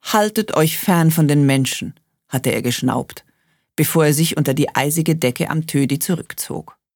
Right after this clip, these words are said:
Nie würden die Menschen mit den Drachen einen solchen Bund eingehen, wie ihn die Gerichtsgemeinden im Bündner Oberland mit ihren Herren schlossen. Dreizehnhundertfünfundneunzig war das, wenn ich mich recht entsinne.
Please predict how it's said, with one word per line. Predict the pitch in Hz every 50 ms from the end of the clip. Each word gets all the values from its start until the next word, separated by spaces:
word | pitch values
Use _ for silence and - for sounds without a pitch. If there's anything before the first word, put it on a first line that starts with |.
| _ _ _ _ _ -
Nie | 170 190 226 254 254 208
würden | 202 185 185 170
die | 165 151
Menschen | 147 151 151 170 - - 165 156
mit | 151 147
den | 156 143
Drachen | 131 - 135 135 165 160 175 160
einen | - - 135 139 143
solchen | 127 151 147 147 - 151 143
Bund | - 143 170 175 170 -
eingehen, | 123 120 127 127 135 - 135 131 139 151 180 190 - - - - _ _ _ _
wie | - 175
ihn | - 185 175
die | 165 175
Gerichtsgemeinden | 160 165 151 143 151 - - - - 196 175 165 156 156 170 175 - 185
im | 175 160 131
Bündner | 143 147 156 170 160 -
Oberland | 135 139 - 147 147 151 151 156 160 175
mit | 165 156
ihren | 160 160 165
Herren | 156 135 156 156 156 139
schlossen. | 123 - - 107 - 127 - - - - - _ _ _ _ _ _ _ _ _ _ _
Dreizehnhundertfünfundneunzig | - - 151 165 165 - 202 190 196 202 196 190 - 202 190 196 196 190 180 175 180 202 208 - - 147 127 135
war | 120 107 120
das, | - 123 120 - - - _ _ _ _ _ _ _ -
wenn | 147 151
ich | 151 139
mich | 156 139 - -
recht | 120 120 - - -
entsinne. | - - - - - - - - 156